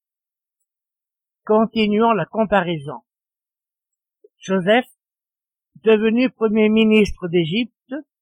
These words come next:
sera élevé en gloire et ainsi pourra sauver ses frères. Jésus ressuscité sera élevé dans la gloire de Dieu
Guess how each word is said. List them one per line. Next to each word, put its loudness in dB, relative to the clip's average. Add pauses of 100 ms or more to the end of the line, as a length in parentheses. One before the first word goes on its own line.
(400)
sera -2 (140)
élevé 4
en 0
gloire 2
et 2
ainsi -2 (340)
pourra 2
sauver 0
ses -6
frères. -4 (1500)
Jésus 2
ressuscité -2 (520)
sera 0
élevé 2
dans -4
la 2
gloire -2
de -6
Dieu -2